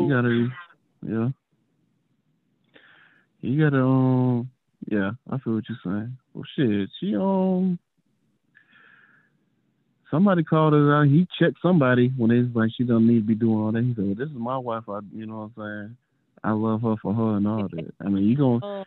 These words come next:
Speaker 1: if you gonna say that shit, you gotta stand on that shit. But some people feel like people, um, let people get in their head and they want their validation so bad, they'll, they'll stop doing what they love just to please the other people. And that shit don't really mean shit.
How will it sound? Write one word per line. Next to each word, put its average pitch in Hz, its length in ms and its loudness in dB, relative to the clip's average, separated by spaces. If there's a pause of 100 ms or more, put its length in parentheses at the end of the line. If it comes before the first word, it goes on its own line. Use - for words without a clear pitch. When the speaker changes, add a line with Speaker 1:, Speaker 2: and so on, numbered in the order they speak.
Speaker 1:
if 98 60 -4
you 135 100 4
gonna 135 260 2
say 156 160 4
that 117 240 4
shit, 120 120 0
you 135 60 0
gotta 107 180 -2
stand 131 300 -2
on 104 100 0
that 101 140 -2 (100)
shit. 101 220 -4 (280)
But 92 300 -4 (460)
some 131 180 4
people 147 260 4 (100)
feel 160 260 6
like 135 300 4 (120)
people, 147 420 4
um, 139 600 4 (100)
let 135 200 0
people 135 180 2
get 135 160 2
in 135 100 4
their 139 160 2
head 151 420 2 (560)
and - 180 -4
they 120 140 4
want 135 220 4
their 131 120 4
validation 135 640 2
so 131 120 2
bad, 123 320 4
they'll, 139 220 4 (160)
they'll 139 380 2
stop 123 260 0
doing 123 220 2
what 120 120 2
they 143 140 2
love 123 340 2
just 127 200 0
to 113 60 -8
please 127 300 2
the 127 140 2
other 139 120 -2
people. 110 420 -4 (160)
And 92 140 -4
that 131 160 2
shit 127 140 0
don't 120 160 2
really 120 160 2
mean 139 300 2 (100)
shit. 117 200 -8